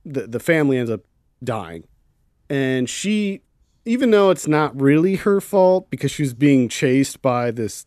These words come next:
serial killer, she feels responsible. And so she ends up sort of taking care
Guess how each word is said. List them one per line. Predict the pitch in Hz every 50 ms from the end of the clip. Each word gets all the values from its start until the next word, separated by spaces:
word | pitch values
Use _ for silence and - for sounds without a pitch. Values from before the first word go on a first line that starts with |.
| _ _
serial | - - 254 302 220 156 135
killer, | - - 147 131 120 120 123 123 - _ _ _ _ _ _ _ _ _ - -
she | - 254
feels | 247 - 247 202 170
responsible. | 170 156 - - 151 139 139 135 - 135 120 123 120 120 113 113 -
And | 143 135 131 131 131 123
so | - - 147
she | 143 - 170 170 -
ends | 160 170 196 208 156 160
up | 160 151 147 143 - - _ _ _ _ _ _ _ _ _ _ _ _ _ _ _ _ _ _ _ _
sort | - - - 180 170
of | 160 135 -
taking | - - 175 165 143 - 165 143
care | 131 - - 151 139 135 135 131 131